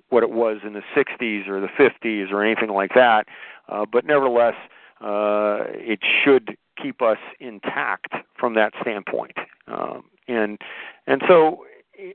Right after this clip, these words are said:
it's, tariffs are never a great thing for anyone. On the other hand, there are sometimes it's necessary. Uh, obviously, the market's overreacted. It's now settled down, or it seems like it has.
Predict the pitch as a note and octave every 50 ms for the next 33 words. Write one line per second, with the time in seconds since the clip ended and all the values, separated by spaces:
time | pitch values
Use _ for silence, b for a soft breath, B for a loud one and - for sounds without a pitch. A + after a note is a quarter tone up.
0 | _ _ D#3 D3 - - - - - - _ _ - F3 F3+ F#3+ F#3 E3+ D3 -
1 | - C#3 B2+ A#2+ B2 C3 B2+ A#2+ B2 B2+ A#2+ A2+ G#2+ F#2+ - - A#2 A#2 A#2+ -
2 | - - B2+ A#2+ A#2+ A2+ - A#2+ - A#2+ A#2 A2 A#2 A#2 A#2 A2+ A#2 A#2 A#2 A2+
3 | A#2+ B B B B B B B _ - B2+ A#2+ A#2 A#2+ A#2 A#2+ C3 C3+ B2+ A2
4 | G2 A#2 A#2+ A#2 A2+ A2+ A2+ A2 A2 G#2 G#2 G#2 G2+ - - C3+ B2 A#2 - -
5 | A#2 A2+ A2 G2+ - G2+ - - - G#2+ G#2+ A2+ G#2+ - B2 - - - B2+ B2
6 | B2 B2 B2 B2 B B B B B B B B B - A2+ G#2+ G#2+ G#2+ G#2 A2
7 | A#2 A2+ - - _ _ - F4 D#4+ E3 C#3 C3 C3 B2 B2+ A#2 - - - B2
8 | A2+ A2 A2+ G#2+ A#2 A#2 A2 - B2 A2 - - B2 A#2 G#2+ G#2 G2+ G#2 G#2 G#2
9 | A2+ A#2 A#2+ B2+ - - - B2+ A2+ A2+ A2 G#2 - - A2 - - - - -
10 | _ _ _ B2+ A#2 A2+ A2 A2 G#2 - - - B2 G#2+ G2+ G2 G2 G2 - A#2+
11 | B2 B2+ B2+ B2+ B2+ B2+ A#2+ B B B B B B B B _ - G#2+ G2+ G2+
12 | G2 - - - C#3 C#3 C3+ B2+ - C3 A#2 - - A#2 G2+ - - A#2+ A#2 A#2
13 | A#2 A#2 A2+